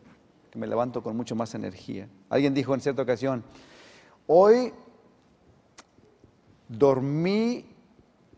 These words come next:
a mis anchas". Y usted está pensando que se durmió hasta las diez de la mañana.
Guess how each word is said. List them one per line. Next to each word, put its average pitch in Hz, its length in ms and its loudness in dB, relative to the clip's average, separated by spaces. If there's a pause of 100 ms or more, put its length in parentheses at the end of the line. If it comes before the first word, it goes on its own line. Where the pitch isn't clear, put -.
(800)
a 139 100 2
mis 139 240 -2
anchas". - 800 -8 (1800)
Y 151 60 -4
usted 196 260 2
está 208 200 2
pensando 160 520 0
que 151 80 -4
se 143 160 -4
durmió 135 380 0
hasta 151 180 -2
las 131 120 0
diez 127 100 -4
de 127 80 -2
la 131 80 0
mañana. 147 400 -4